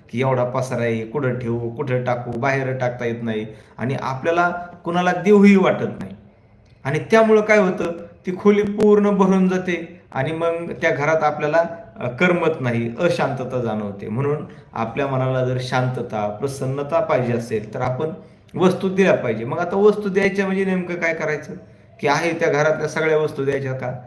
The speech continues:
तर ज्या गरजेच्या नाही पहा, घरात असे कपडे असतात की आपण चार चार, पाच पाच वर्ष, दोन तीन वर्षापासून ते घातलेले नसतात, परंतु आपण काय म्हणतो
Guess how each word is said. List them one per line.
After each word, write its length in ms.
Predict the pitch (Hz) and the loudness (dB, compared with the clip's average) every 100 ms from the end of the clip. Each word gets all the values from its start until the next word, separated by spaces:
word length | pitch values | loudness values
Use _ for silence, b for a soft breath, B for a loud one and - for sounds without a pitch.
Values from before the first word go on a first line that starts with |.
| B B B _ | B B B _
तर 380 | 185 170 147 - | 2 4 4 0
ज्या 120 | - 214 | 2 2
गरजेच्या 600 | 180 185 175 160 - 185 | 4 0 0 -2 -2 -2
नाही 200 | 139 - - - - _ - | -2 -4 -10 -18 -20 _ 0
पहा, 140 | 135 | 2
घरात 280 | 123 131 151 - | 2 0 -2 -2
असे 200 | 247 - | -6 -6
कपडे 360 | - 175 - | -4 -4 0
असतात 440 | 151 131 - 127 - b b b b | 0 0 -4 -12 -14 b b b b
की 480 | - 165 175 175 - B B - | -6 -2 -2 -2 -8 B B -6
आपण 360 | 135 135 170 170 | -4 -2 -4 -2
चार 220 | 175 170 | -4 -2
चार, 180 | 185 175 | -4 -4
पाच 200 | 175 170 | -4 -4
पाच 260 | 175 165 | -2 -2
वर्ष, 300 | 165 147 131 | 0 0 0
दोन 440 | 127 131 151 156 151 | -4 -2 0 -2 -4
तीन 240 | 156 151 | -4 -2
वर्षापासून 720 | 143 135 143 135 139 139 135 | -2 -2 -6 -6 -6 -6 -8
ते 60 | 165 | -6
घातलेले 520 | 160 156 180 165 131 | -4 -4 -2 -2 0
नसतात, 340 | 113 104 - - - b b b - | -2 -6 -12 -20 -20 b b b 0
परंतु 320 | 156 165 170 | 0 0 0
आपण 360 | 165 185 196 | 0 0 -2
काय 140 | 185 190 | 0 0
म्हणतो 440 | 190 180 175 - | 0 -2 -6 -6